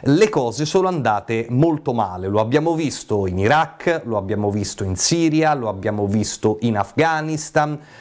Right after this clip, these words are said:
Tolta la superiorità,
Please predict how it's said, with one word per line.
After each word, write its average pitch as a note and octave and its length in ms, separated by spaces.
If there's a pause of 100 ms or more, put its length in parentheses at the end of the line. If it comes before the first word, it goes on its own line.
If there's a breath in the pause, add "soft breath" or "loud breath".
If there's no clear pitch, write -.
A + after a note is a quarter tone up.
(200 loud breath)
Tolta A2 720
la C3 340
superiorità, A#2+ 1000